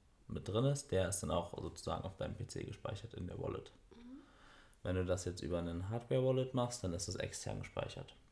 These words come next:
Speaker 1: Wenn du es auf dem, das Telefon machst, ist es auf dem Telefon gespeichert.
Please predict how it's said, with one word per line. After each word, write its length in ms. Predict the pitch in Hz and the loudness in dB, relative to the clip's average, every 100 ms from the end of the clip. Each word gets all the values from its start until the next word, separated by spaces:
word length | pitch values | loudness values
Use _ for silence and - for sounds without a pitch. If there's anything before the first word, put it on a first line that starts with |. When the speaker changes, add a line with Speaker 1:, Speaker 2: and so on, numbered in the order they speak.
| - - - - - | -20 -20 -20 -18 -6
Speaker 1:
Wenn 80 | 87 | -4
du 60 | |
es 100 | 85 | -2
auf 140 | - - | -4 -2
dem, 360 | 82 80 85 | 0 0 -2
das 120 | - | -4
Telefon 320 | - 120 117 110 | 4 4 6 6
machst, 180 | 101 | 4
ist 60 | - | 0
es 60 | - | -6
auf 60 | |
dem 140 | - - | -4 -4
Telefon 360 | - - - | -4 -6 -6
gespeichert. 500 | 98 - - - - | -6 -6 -6 -8 -14